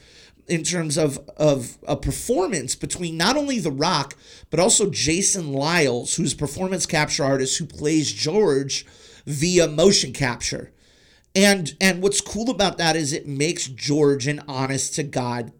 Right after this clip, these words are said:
character. George has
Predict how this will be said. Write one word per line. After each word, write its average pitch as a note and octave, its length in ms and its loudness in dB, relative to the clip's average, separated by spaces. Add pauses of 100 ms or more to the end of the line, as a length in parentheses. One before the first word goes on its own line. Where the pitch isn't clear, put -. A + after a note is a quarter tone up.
(120)
character. - 960 0 (640)
George D#3+ 400 0
has D3+ 540 2